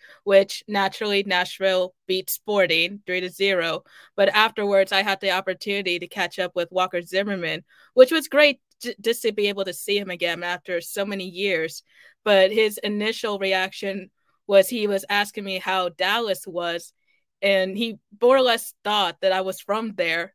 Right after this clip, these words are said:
It was kind of, "What?" <laughs> But overall, I mean, it was great to catch up with him and,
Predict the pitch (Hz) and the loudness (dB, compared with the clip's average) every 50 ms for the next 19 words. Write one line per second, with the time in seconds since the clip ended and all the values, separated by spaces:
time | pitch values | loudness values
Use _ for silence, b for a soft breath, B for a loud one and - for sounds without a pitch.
0 | _ - - 240 - - 254 247 226 202 196 - _ _ _ - 233 311 415 440 | _ -8 -8 -8 -4 -4 -2 -2 -2 -4 -6 -8 _ _ _ -4 2 2 2 2
1 | 494 - - - - - - - - - _ _ - 381 _ - 403 - B B | 2 -4 -6 -8 -8 -8 -8 -14 -16 -20 _ _ -20 -20 _ -18 -20 -18 B B
2 | 466 466 440 403 311 - 285 277 - 269 285 285 277 262 247 226 214 202 190 175 | -12 -10 -10 -10 4 6 6 8 8 8 6 8 6 4 4 4 2 2 0 -2
3 | - 220 233 233 226 226 220 220 220 226 220 214 208 220 220 214 208 214 - - | -2 -2 -2 -2 -2 -4 -4 -4 -4 -4 -4 -6 -6 -6 -2 -2 -2 -2 -4 -6
4 | 208 196 190 190 - - 196 185 - 185 185 185 - 185 180 - 190 180 180 180 | -4 -4 -4 -4 -4 -6 -6 -6 -4 -6 -8 -4 -4 -6 -6 -4 -6 -6 -6 -6
5 | 180 185 170 170 165 170 | -8 -8 -10 -12 -12 -14